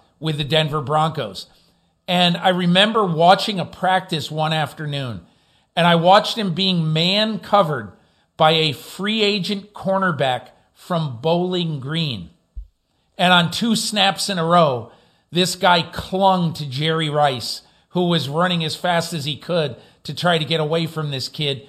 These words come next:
who was half his age. And a few days later, literally a few days later, the Broncos and Rice announced that e-, either he was retiring or I forget what the announcement was, but it was, it was jarring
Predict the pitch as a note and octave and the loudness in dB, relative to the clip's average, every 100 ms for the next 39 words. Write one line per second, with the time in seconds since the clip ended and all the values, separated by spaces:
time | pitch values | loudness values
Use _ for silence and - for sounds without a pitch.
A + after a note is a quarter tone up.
0 | _ - E3 D3 C#3+ D3 C#3 C#3+ B2 C#3 | _ -8 -6 -4 0 0 -2 -6 -4 -4
1 | B2+ A2 - _ _ _ _ _ E3+ E3+ | -4 -10 -14 _ _ _ _ _ 0 2
2 | E3 D#3+ D#3 E3 - G#3+ A3+ F#3 F#3+ F#3+ | 2 0 -4 -6 -4 -2 0 4 4 4
3 | D#3 D#3 F3 D#3+ C3+ D#3+ G#3 F3+ D3 C#3+ | 0 2 2 0 -2 0 2 2 0 -2
4 | B2+ - F#3 E3+ F3 D#3 D3+ E3+ D3+ B2+ | -6 -4 -2 0 0 -2 -2 -2 -2 -6
5 | - - _ - D3 F#3 F#3+ F#3 F3+ F3 | -10 -20 _ -12 -2 4 4 4 2 2
6 | E3+ - - D3 D3+ E3 E3 D3 - - | 0 -6 -8 -6 0 2 2 -2 -8 -12
7 | - _ _ - D3+ D#3 D#3 D#3 - D#3+ | -16 _ _ -4 0 2 0 -2 -4 0
8 | D3 D3 - D3+ E3+ F3+ D#3 D3+ D#3 F3 | 0 0 -10 -14 -6 -4 -2 -2 -2 -2
9 | D3 D3+ D3+ D#3 E3 E3 D#3+ D3 A#2+ - | -4 -6 -2 2 2 2 -2 -6 -8 -12
10 | - D#3+ D#3+ E3+ E3+ E3+ C#3 D3+ D3 D#3 | -8 -6 -4 0 0 0 -2 -2 -2 -2
11 | D#3 - D3 C#3+ C3+ A#2+ A#2+ C#3+ C3+ - | -2 -6 -6 -2 -2 -4 -2 -2 -2 -4
12 | _ _ _ _ _ F3+ G3+ F#3+ E3 A#2+ | _ _ _ _ _ -2 0 0 -2 -4
13 | - _ _ - F#3 G3 D#3+ A2+ A2 A2 | -8 _ _ -4 -4 -2 -4 -6 -12 -16
14 | - D3+ E3+ F3 E3+ C3+ G#2+ F#2+ | -10 0 4 6 4 2 -6 -12